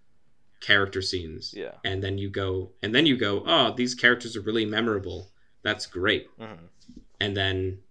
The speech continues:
Speaker 1: you know, that, that's, that's, that's the most you get from the movie.
Speaker 2: Yeah.
Speaker 1: You know?
Speaker 2: Yeah, exactly. Um, uh, but,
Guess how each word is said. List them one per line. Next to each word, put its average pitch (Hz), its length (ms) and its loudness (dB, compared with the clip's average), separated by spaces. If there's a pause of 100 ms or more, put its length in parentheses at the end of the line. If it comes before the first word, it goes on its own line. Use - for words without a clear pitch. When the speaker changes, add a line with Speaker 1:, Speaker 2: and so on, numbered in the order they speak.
(280)
Speaker 1:
you 95 120 -2
know, 85 140 -4
that, 92 340 -4
that's, 95 260 -2
that's, - 360 -2
that's 117 260 0
the - 80 4
most 127 260 4
you 110 80 -6
get - 180 4
from 107 140 -2
the 95 60 -4
movie. 87 460 -4
Speaker 2:
Yeah. 85 200 -10 (120)
Speaker 1:
You 104 120 -4
know? 107 220 -4
Speaker 2:
Yeah, 76 140 -8
exactly. - 680 -12 (640)
Um, 82 460 -8 (2250)
uh, 120 420 -10
but, 113 180 -14